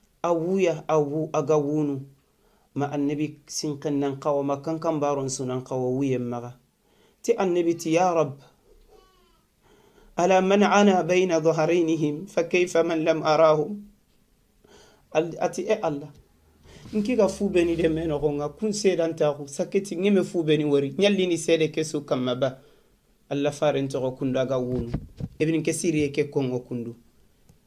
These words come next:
Na ke diga me jiti ndon daga Bukhari no gon pay. Abdullah ibn Mas'ud hadise ngono.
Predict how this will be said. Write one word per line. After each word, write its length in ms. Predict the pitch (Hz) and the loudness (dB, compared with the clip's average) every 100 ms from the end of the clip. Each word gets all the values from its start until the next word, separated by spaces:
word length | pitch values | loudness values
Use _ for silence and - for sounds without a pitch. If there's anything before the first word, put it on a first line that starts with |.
| _ _ _ | _ _ _
Na 160 | 156 156 | -2 -2
ke 180 | 185 214 | -2 2
diga 240 | 233 220 | 2 4
me 120 | 214 | 2
jiti 340 | 156 190 - 170 | 0 -4 -4 -2
ndon 200 | 175 190 | 0 0
daga 180 | 175 | -2
Bukhari 520 | 147 151 160 165 165 143 | 0 -2 2 2 2 0
no 80 | |
gon 160 | 139 127 | -2 -4
pay. 240 | 127 120 - _ _ - - - - - _ | -4 -6 -8 _ _ -20 -20 -20 -20 -20 _
Abdullah 480 | 151 151 170 156 202 | -4 -2 0 4 4
ibn 400 | 180 180 156 165 | 2 0 -2 -2
Mas'ud 400 | 160 156 165 165 160 | -2 -2 -2 -2 -2
hadise 420 | 156 147 139 143 | -2 -4 -4 -4
ngono. 360 | 135 127 127 | -2 -4 -6